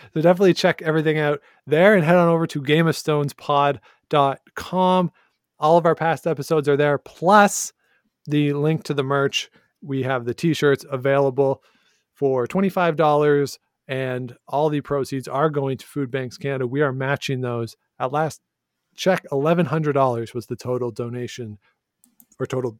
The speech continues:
num-, total donations that we have made to Food Banks Canada as part of this since we started it. And, uh, with the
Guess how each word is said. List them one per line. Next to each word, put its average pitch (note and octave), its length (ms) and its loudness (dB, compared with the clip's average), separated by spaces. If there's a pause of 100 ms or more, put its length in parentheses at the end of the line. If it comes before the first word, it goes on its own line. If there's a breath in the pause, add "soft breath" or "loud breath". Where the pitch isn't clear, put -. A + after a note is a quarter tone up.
num-, B2 400 -8
total C#3 240 2
donations C3 840 -4 (380 loud breath)
that C#3+ 180 0
we C#3 80 -2
have B2+ 140 2
made B2+ 240 -2
to A#2 100 -10
Food B2+ 220 -4
Banks B2 240 -4
Canada B2 240 -8
as G#2+ 80 -8
part A#2+ 240 -6
of A2+ 80 -8
this A#2 160 -2
since - 200 -12
we A#2+ 60 -10
started A2+ 400 -8
it. G#2+ 140 -8 (360 soft breath)
And, B2 380 -6
uh, B2+ 260 0
with A#2+ 120 -6
the C3 280 -6